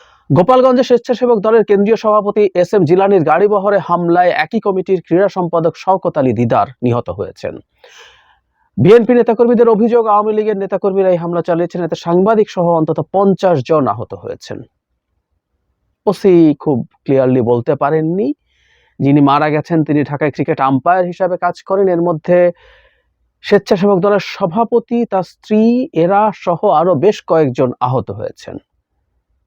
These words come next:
হসপিটালে নেওয়া হয়েছে তথ্য। এবার আমরা দেখি যে দুই পক্ষের বক্তব্য কি। সদর উপজেলা বিএনপি সভাপতি শিকদার শহীদুল ইসলাম বলেন, "বিকাল পাঁচটার দিকে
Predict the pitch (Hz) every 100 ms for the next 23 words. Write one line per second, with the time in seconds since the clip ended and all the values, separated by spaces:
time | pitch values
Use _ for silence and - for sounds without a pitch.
0 | _ 151 - - 139 131 123 123 127 135
1 | 123 123 - - 131 _ - 254 - _
2 | _ _ _ _ _ _ _ 220 226 214
3 | 196 - - 156 151 135 139 151 135 123
4 | 196 208 180 165 107 110 - 101 95 -
5 | 95 - 220 269 269 226 208 208 180 185
6 | 185 190 196 180 185 170 - 190 143 131
7 | - 156 185 127 104 - 110 117 104 98
8 | 131 208 165 175 175 196 190 - - 202
9 | 190 160 165 196 220